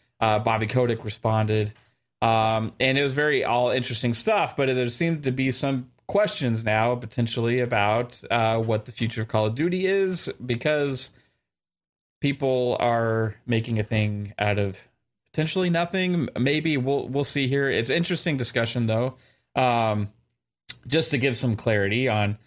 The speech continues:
uh, what I'm talking about with, uh, Tom Warren at The Verge, who's an excellent writer, actually, and a great journalist. I, I do recommend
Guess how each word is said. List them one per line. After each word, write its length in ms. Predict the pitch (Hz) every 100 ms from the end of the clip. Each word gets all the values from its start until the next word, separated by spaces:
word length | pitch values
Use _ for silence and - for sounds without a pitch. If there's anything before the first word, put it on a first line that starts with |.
| _ _ -
uh, 180 | 117 117
what 140 | 127
I'm 160 | 117 107
talking 420 | 127 156 160 135
about 380 | 120 123 117 113
with, 360 | 110 104 -
uh, 500 | - 110 107 101 101 - _ _
Tom 360 | - 147 139 127
Warren 380 | 127 127 127 123
at 240 | 107 113
The 100 | 120
Verge, 560 | 113 165 196 214 180 -
who's 360 | - 123 117
an 120 | 113 -
excellent 580 | 135 - 127 117 113 101
writer, 400 | 117 117 113 113
actually, 640 | 113 104 - 113 110 107
and 340 | 104 104 104 95
a 160 | 101
great 260 | 101 110 90
journalist. 440 | 107 104 101 101
I, 220 | 98 92 -
I 300 | 101 95 90 - -
do 160 | 151
recommend 600 | 143 127 120 117 113 110